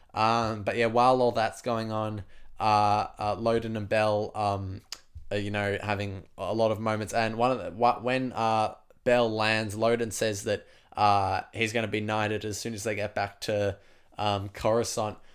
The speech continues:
uh, <laughs> which is pretty sad given what happens at the end of the story. But, um, they're in control of the situation, but then they're attacked by a Nihil fleet, um,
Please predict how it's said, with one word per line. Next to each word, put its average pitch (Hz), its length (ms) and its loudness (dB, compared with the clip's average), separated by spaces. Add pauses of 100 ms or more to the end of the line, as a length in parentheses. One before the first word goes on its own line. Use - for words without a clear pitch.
(260)
uh, 110 300 4
<laughs> - 20 -2
which 127 400 2
is 123 100 -2
pretty 160 240 -2
sad 135 320 -2
given 123 220 -2
what 107 100 -2
happens 113 300 -4
at - 80 -8
the 107 80 -6
end 107 160 -8
of 101 60 -8
the 101 60 -6
story. 101 380 -2
But, 104 260 -6 (320)
um, 101 540 -2
they're 120 180 0
in 135 100 -6
control 123 360 0
of 117 80 -8
the 117 80 -6
situation, 107 800 -4
but 98 140 -6
then 110 140 -4
they're 107 160 -2
attacked - 380 -4
by 101 340 0 (280)
a 104 100 -6
Nihil 123 480 0
fleet, 131 520 -2 (320)
um, 104 600 0